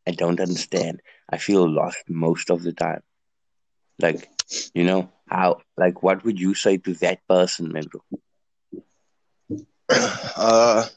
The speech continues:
Speaker 1: Honestly
Speaker 2: like, for me,
Speaker 1: speaking
Speaker 2: I
Speaker 1: now,
Speaker 2: can
Speaker 1: honestly speaking.
Speaker 2: Definitely, definitely. I would say that's a normal feeling because at first I myself felt like that. There was times where you feel like, Uh,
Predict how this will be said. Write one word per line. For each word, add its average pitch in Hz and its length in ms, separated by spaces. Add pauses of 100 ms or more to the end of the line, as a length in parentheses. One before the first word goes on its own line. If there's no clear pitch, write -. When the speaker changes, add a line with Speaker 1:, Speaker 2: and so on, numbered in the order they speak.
(720)
Speaker 1:
Honestly 117 320
Speaker 2:
like, - 80
for 151 120
me, 147 160
Speaker 1:
speaking 143 120
Speaker 2:
I 87 40
Speaker 1:
now, 78 80
Speaker 2:
can - 140
Speaker 1:
honestly 98 300
speaking. - 380 (1200)
Speaker 2:
Definitely, 131 500
definitely. 131 480
I 120 80
would 143 200
say 180 160
that's 143 300
a 135 40
normal 117 380
feeling 139 480 (400)
because 131 340
at 120 180
first 135 340
I 120 140
myself 120 480
felt 113 320
like 104 160
that. 101 220 (360)
There 113 100
was 104 340
times 110 340
where 107 100
you 101 100
feel 110 260
like, 98 220
Uh, 101 260